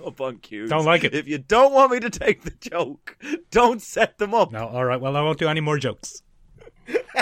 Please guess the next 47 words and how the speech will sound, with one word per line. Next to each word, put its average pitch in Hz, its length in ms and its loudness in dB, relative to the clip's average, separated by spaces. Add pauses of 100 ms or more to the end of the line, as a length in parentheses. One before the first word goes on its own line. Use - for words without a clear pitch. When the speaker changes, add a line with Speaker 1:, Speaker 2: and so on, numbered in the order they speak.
(460)
Speaker 1:
No 247 160 2
more 254 160 6
Speaker 2:
No - 60 8
Speaker 1:
jokes. 233 100 6
Speaker 2:
more 226 160 8
jokes. 127 380 -4
Speaker 1:
Welcome 214 480 4
to 151 100 -6
Sure 180 180 -4
Look, 202 180 0
Sure - 140 -4
Listen, 170 300 -2
the 120 100 -6
podcast 196 540 0
that's 185 160 -6
done 262 160 0
away 226 240 2
with 226 140 -4
jokes. 151 360 -2
Speaker 2:
<laughs> 175 60 4
Yeah. 147 180 2 (300)
Benjamin, 262 600 -4 (500)
look 370 180 -4
at 392 80 0
Killmonger 294 600 0
Speaker 1:
<laughs> - 20 -10
Speaker 2:
there 143 200 0
saving 180 460 -2
Tony 208 320 -6
Stark. 110 500 -10 (560)
Speaker 1:
What's - 260 -4
that 180 180 0
about, 139 300 -4
Michael? 113 640 -8
What's 571 260 -6
that 165 200 0
about? 127 280 -4
Speaker 2:
I 240 60 0
don't 311 160 -6
know 285 120 2
what, 220 320 -2
what 180 280 -4
if 196 220 -4
that's 151 220 -8
going 143 260 -8
to 139 80 -10
be. 139 340 -6